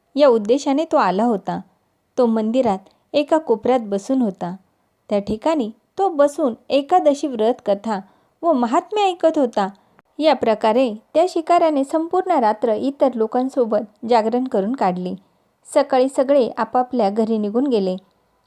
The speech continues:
शिकारी पण घरी गेला व जेवण केले. काही दिवसांनी त्या शिकाऱ्याचा मृत्यू झाला. तो फार पापी होता. त्याला नरकात जावे लागणार होते, पण त्या दिवशी नकळत त्याच्याकडून एकादशी व्रत, उपवास व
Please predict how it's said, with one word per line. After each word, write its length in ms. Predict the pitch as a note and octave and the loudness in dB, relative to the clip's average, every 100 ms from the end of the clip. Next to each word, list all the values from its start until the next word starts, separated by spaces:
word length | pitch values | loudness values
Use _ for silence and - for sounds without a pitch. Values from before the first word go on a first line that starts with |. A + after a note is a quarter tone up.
| - | -6
शिकारी 340 | B3+ D4+ B3+ | 0 2 2
पण 340 | A#3 A3+ G3 | 2 -2 -4
घरी 260 | G3+ A3 A3 | 0 2 2
गेला 320 | G#3 A#3+ A#3 G#3 _ | 2 0 0 -6 _
व 100 | B3+ | -4
जेवण 400 | C#4 A3 F3+ G#3+ C#4 | -2 0 -2 -2 -2
केले. 260 | G3 F#3 F#3 _ _ _ _ - | -2 -2 -6 _ _ _ _ -4
काही 240 | D#4+ F4+ | 0 2
दिवसांनी 580 | E4+ D#4+ D#4+ E4+ D4 A3 A#3 | 2 0 0 0 0 -4 0
त्या 80 | C4+ | -2
शिकाऱ्याचा 520 | B3 B3 B3+ B3 B3 | 0 -2 2 2 0
मृत्यू 420 | C4+ A#3+ A3+ - D4 | -2 -2 -2 -2 -2
झाला. 340 | D4 B3+ G#3 G#3 _ _ _ - | 0 0 -2 -6 _ _ _ -4
तो 140 | D4 D4 | -4 -2
फार 200 | A#3+ B3+ | -2 -4
पापी 360 | C4+ G#3 G3+ B3+ | 0 -2 0 -2
होता. 420 | A#3 G3 F#3+ F3+ _ _ - | -2 -2 -6 -6 _ _ -2
त्याला 280 | C#4+ D4 F#4+ | 0 2 2
नरकात 360 | C#4 G#3+ B3 | 0 0 0
जावे 360 | B3 G#3+ F#3+ A#3 | 0 0 2 2
लागणार 360 | A3 F3 G3 C4 | 0 0 0 2
होते, 380 | G3+ F#3 F3 F3 _ _ - | 0 -2 -6 -8 _ _ -4
पण 120 | F#4 | -2
त्या 160 | F4 D4+ | 2 2
दिवशी 460 | D#4+ F#4+ D4+ A#3 B3+ | 4 0 0 -4 -4
नकळत 480 | D4+ F4+ G#4+ D#4+ E4 E4 | 0 0 2 2 2 2
त्याच्याकडून 560 | A3+ G#3+ C#4+ C#4+ C4+ G#3 - - | -2 0 -2 0 0 -2 -8 -4
एकादशी 580 | A3+ A#3+ D4+ C4 A#3+ C#4 | -2 2 2 2 -2 -4
व्रत, 320 | A#3 A3+ G#3+ F#3 _ _ - | 0 2 2 0 _ _ -4
उपवास 420 | A#3+ A#3 - B3 A3 | -2 -2 -2 -2 -2
व 80 | D4 | -4